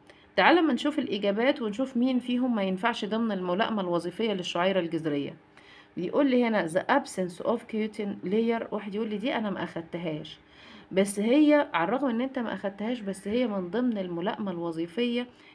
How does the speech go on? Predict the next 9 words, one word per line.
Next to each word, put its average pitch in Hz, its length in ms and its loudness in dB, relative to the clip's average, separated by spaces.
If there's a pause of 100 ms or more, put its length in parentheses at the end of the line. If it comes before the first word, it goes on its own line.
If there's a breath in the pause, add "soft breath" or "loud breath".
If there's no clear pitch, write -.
اللي 170 140 0
هي 214 180 0
اسمها 214 260 -2
suitability 220 920 -2 (720 loud breath)
of 214 200 4
root 220 220 0
hair 233 200 2
to 220 260 -2
its 214 140 -8